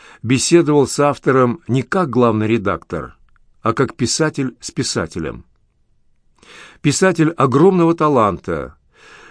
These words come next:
Литературную ткань он ощущал прекрасно, и он меня услышал. Повторяю, Катаев был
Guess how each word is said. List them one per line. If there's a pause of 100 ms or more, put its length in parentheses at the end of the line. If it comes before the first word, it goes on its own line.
(380)
Литературную
ткань
он
ощущал
прекрасно, (340)
и
он
меня
услышал. (680)
Повторяю,
Катаев
был